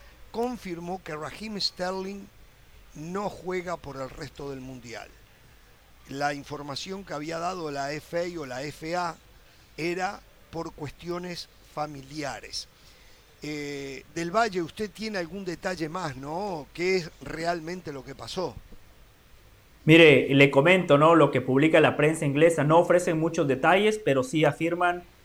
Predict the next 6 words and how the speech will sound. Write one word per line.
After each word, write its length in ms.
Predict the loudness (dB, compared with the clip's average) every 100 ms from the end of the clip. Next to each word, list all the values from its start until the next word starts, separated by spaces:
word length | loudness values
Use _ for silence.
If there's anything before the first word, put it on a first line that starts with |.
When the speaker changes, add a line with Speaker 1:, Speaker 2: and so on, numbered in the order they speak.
| -20 _ -4
Speaker 2:
que 160 | 2 4
hubo 720 | 6 6 8 8 6 0 -6 -12 -4
un 160 | -2
robo 420 | 6 6 6 2
en 80 | 0
el, 360 | -2 -4 -6